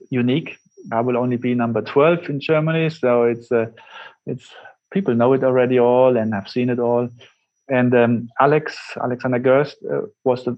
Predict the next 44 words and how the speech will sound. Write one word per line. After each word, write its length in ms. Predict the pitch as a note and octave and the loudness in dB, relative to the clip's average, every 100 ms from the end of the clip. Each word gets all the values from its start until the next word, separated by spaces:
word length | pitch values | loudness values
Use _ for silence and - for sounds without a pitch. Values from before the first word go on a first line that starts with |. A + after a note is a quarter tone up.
| - | 0
first 380 | D3 C#3+ - - | 2 2 -2 0
German 460 | D3 C#3+ D3+ C#3+ | 2 4 2 -2
to 120 | - | -6
fly 300 | C3 C3+ C3 | -6 0 0
to 140 | C3 C3 | 0 -6
space 460 | - C3+ C3+ C3+ | -2 2 4 2
and 160 | B2 B2 | 0 -2
use 220 | C3 B2+ | -2 -2
social 320 | C3+ C3 B2+ | 0 0 0
media. 560 | A#2+ C3+ D3+ D3 C#3+ C#3 _ _ - | -2 0 2 2 2 -2 _ _ -8
And 160 | A#2+ | -4
he 60 | A#2+ | -2
had 220 | A#2 A#2 | -4 -4
two 220 | - C#3+ | -6 -2
very 220 | C3 C3 C3 | 2 2 0
successful 520 | B2+ - D3+ - D3+ | -4 -6 -6 -2 -2
missions. 580 | D#3 D#3+ E3 D3+ C3+ - | 0 -2 -2 -2 -4 -4
So 100 | G#2 | -2
he's 240 | A2+ B2 | -2 -2
very 420 | B2 B2 B2 A#2+ A#2 _ - | 0 0 0 -2 -4 _ -4
famous 340 | B2 B2+ B2 | -2 -2 -4
and 140 | G#2+ | -4
big. 240 | B2 C3 - - - - - _ _ - | -2 -2 -4 -18 -20 -20 -20 _ _ -12
But 220 | F#3 G3 G3 _ - G#3+ | -6 -6 -8 _ -8 -4
it's 200 | A#3 - | -4 -2
not 200 | A#3 A#3 | -2 2
my 80 | G3 | 2
ambition. 560 | D#3 C3+ F#3+ - D3 | 2 4 2 2 -2
It's 160 | C#3 D3+ | -2 0
like, 160 | D3+ | 0
I 100 | C#3+ | 2
wanna 240 | E3+ F3+ D#3 | 2 2 0
share 240 | - E3+ | 0 0
my 140 | E3 C#3+ | 2 2
emotions, 600 | C3 C3 D#3 - A3 - | 2 0 0 -2 -2 -2
and, 240 | C#3 C3 C#3 | -4 0 2
um, 300 | C3+ B2+ - _ - | 0 -2 -10 _ -6
I 100 | - | -4
don't 180 | F3 | -2
wanna 180 | E3+ D#3 | 0 0
create 420 | - - C#3+ C#3+ | -2 -4 0 0
an 240 | C#3 B2 A#2 - | 0 -2 -4 -4
image 440 | D3 C#3 C3+ - - | -2 -2 -4 -10 -4
of, 180 | C3 | -4